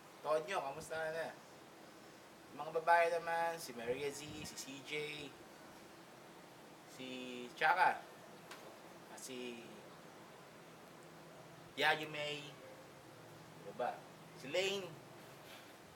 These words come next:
and then, sino pa ba? Marami eh. Dami nyo kasi. Uh, just for now, yun muna. Susundan lang ulit.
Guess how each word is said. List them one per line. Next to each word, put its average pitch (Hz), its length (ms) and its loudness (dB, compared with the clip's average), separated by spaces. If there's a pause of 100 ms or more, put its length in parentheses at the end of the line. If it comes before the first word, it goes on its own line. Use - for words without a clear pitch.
(280)
and 127 80 -10
then, 170 320 8 (320)
sino 143 160 -12 (160)
pa - 80 -6
ba? 165 120 8 (120)
Marami 156 320 4
eh. 170 160 0
Dami 143 320 0
nyo 180 160 -4
kasi. 185 400 2 (720)
Uh, 131 160 -6 (720)
just - 160 -8
for 175 160 8
now, 180 160 8
yun 160 160 2
muna. 160 400 6 (720)
Susundan 156 400 6
lang 156 80 2
ulit. 160 240 8